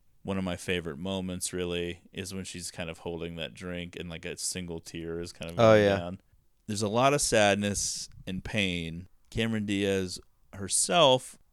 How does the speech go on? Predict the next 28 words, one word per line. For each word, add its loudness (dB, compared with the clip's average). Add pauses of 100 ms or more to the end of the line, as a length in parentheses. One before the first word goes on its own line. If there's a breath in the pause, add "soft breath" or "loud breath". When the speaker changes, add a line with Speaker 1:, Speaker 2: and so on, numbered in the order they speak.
(100)
Speaker 1:
filmed -2
this 2
all 6
on 0
a 0
break 0 (340)
from -4
filming -2
Gangs -2
of -4
New -4
York, -2
the -6
Martin -4
Speaker 2:
Oh, 6
Speaker 1:
Scorsese 4
Speaker 2:
wow. 4
Speaker 1:
movie. 0
Speaker 2:
Yeah, 8
that's 6
pretty 0
wild. 6
Speaker 1:
<laughs> -20
Yeah. 4 (400)
A -2
lot 4
going -2
on. -4